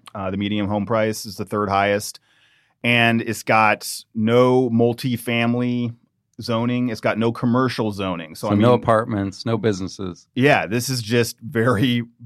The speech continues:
Speaker 1: big estates for very wealthy people for the most part. Um, so they also, um, you know, when you talk about teardowns, uh,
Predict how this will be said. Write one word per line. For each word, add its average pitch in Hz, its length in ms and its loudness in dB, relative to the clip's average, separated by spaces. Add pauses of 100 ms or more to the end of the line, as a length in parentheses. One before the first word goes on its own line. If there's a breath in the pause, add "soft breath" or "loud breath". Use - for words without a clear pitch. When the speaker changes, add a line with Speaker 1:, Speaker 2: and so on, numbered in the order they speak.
Speaker 1:
big 110 240 0
estates - 800 -4
for 95 220 -6
very 101 260 -2
wealthy 98 420 0
people 90 680 -8
for - 100 -14
the 90 60 -8
most 87 260 -6
part. 76 380 -12
Um, 92 500 -4 (520)
so 120 680 6
they 120 240 0
also, 120 640 2
um, 95 720 -2 (320)
you 120 100 -2
know, 92 320 -2 (460)
when 113 180 -4
you 107 80 -4
talk 113 220 0
about 107 240 0
teardowns, 101 880 0 (100)
uh, 87 560 -4